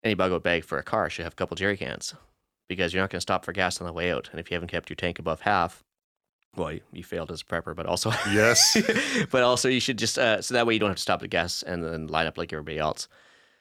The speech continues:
Speaker 1: So, uh, the bug out bag, if I was gonna design it, it would definitely include gas and cash.
Speaker 2: Okay.
Speaker 1: And that's something you're gonna use every day. And it's not hard to, to get. It's not gonna raise any eyebrows for having. And it's just common sense.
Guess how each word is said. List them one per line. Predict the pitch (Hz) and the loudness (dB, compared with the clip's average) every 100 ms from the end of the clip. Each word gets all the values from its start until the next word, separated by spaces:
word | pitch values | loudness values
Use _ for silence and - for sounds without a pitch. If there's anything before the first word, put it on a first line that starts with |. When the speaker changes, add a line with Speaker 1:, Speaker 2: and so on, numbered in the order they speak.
| _ - | _ -4
Speaker 1:
So, | - 110 95 98 - _ _ _ _ _ _ _ _ _ _ - | 2 4 4 0 -6 _ _ _ _ _ _ _ _ _ _ -6
uh, | 113 | -2
the | |
bug | 98 110 | 2 2
out | 107 101 | 4 4
bag, | 98 95 | 2 2
if | 92 | 2
I | 92 | 2
was | 98 92 | 2 0
gonna | - 104 | -4 -4
design | 95 90 92 101 | -2 0 2 2
it, | 98 | 2
it | 85 | 2
would | 85 | -2
definitely | 82 85 90 | 0 -2 -2
include | 82 - 85 | -6 -6 -4
gas | 82 82 90 | 2 2 2
and | 80 | -4
cash. | - - - - - _ _ _ _ _ _ _ - | -6 -6 -6 -8 -14 _ _ _ _ _ _ _ -16
Speaker 2:
Okay. | 127 110 139 - _ - | -8 -6 -8 -12 _ -10
Speaker 1:
And | 80 | -4
that's | 78 78 | -2 -2
something | - 82 87 | -2 -4 -4
you're | 85 80 | -8 -6
gonna | 87 | -6
use | 85 87 | -4 -4
every | 85 85 | -4 -2
day. | 85 104 82 _ _ | -4 -4 -6 _ _
And | 82 82 80 | -10 -6 -6
it's | 76 - | -8 -6
not | 78 | -6
hard | 82 80 | -4 -4
to, | - 78 | -4 -10
to | 78 - | -10 -12
get. | 85 85 - | -4 -4 -4
It's | - | -6
not | 80 - | -10 -8
gonna | 76 | -6
raise | 78 | -6
any | 76 76 76 - | -6 -8 -10 -4
eyebrows | 85 82 78 | -2 0 -2
for | - | -2
having. | 85 90 98 95 - _ _ _ _ _ - | -2 0 0 -2 -6 _ _ _ _ _ -4
And | 90 | -2
it's | 87 | 0
just | 85 - | -4 -4
common | 73 73 | -6 -6
sense. | - 50 - | -10 -12 -12